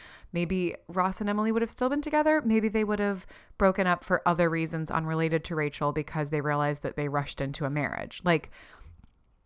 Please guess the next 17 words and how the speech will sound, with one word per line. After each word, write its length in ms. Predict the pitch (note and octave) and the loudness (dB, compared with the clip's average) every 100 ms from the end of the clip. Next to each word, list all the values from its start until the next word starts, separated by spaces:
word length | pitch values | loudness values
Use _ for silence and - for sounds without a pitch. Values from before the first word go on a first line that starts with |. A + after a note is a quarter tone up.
| - | -10
who 180 | - C#4+ | 2 4
knows? 460 | A#3+ F#3 A3+ D4 - - - - - | 6 6 4 2 -2 -12 -20 -6 2
But 100 | F#3+ | 4
I 100 | F3+ | 4
do 260 | D#3+ G#3 | 4 2
think 260 | G#3 G#3+ F#3 | 4 0 0
Rachel's 380 | E3 E3 E3+ D#3 | 0 0 -2 -4
presence 460 | - D#3+ D#3 D#3 - | 0 0 0 -4 -2
ruined 360 | D3+ D#3 D3+ | 0 0 0
his 220 | - D3+ | -2 -2
wedding 420 | D3 C#3+ C#3 C#3+ C3+ | 0 -2 -2 -6 -4
day. 520 | D#3 B2+ - - - - _ _ _ | 0 0 -2 -12 -20 -20 _ _ _
Had 240 | - G3+ F#3+ | -4 -2 0
she 200 | - A#3+ | 0 2
not 220 | B3 A3 | 2 0
shown 280 | - G#3 F#3+ | 0 2 4
up, 360 | E3 D3+ - | 4 4 -2